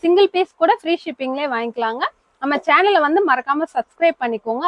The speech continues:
அப்பதான் வந்து அடுத்தடுத்து நம்ம போடுற வீடியோவுமே உங்களுக்கு வந்து நோட்டிஃபிகேஷனா வரும். வாங்க கலெக்ஷன்ஸ் பார்க்கலாம். இது பாத்தீங்கன்னா நல்லா ஒரு சூப்பரான ஒயின் கலர்ல உள்ள வந்து ஹாஃப் ஒயிட்ல உங்களுக்கு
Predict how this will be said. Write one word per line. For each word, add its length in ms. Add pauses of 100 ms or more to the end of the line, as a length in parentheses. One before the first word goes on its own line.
அப்பதான் 380
வந்து 160 (380)
அடுத்தடுத்து 440
நம்ம 140 (120)
போடுற 300
வீடியோவுமே 420
உங்களுக்கு 300
வந்து 180
நோட்டிஃபிகேஷனா 680
வரும். 200 (320)
வாங்க 160 (120)
கலெக்ஷன்ஸ் 460
பார்க்கலாம். 280 (220)
இது 160
பாத்தீங்கன்னா 420
நல்லா 180 (120)
ஒரு 100 (140)
சூப்பரான 500 (240)
ஒயின் 260 (100)
கலர்ல 400 (240)
உள்ள 260
வந்து 140 (100)
ஹாஃப் 340
ஒயிட்ல 300
உங்களுக்கு 340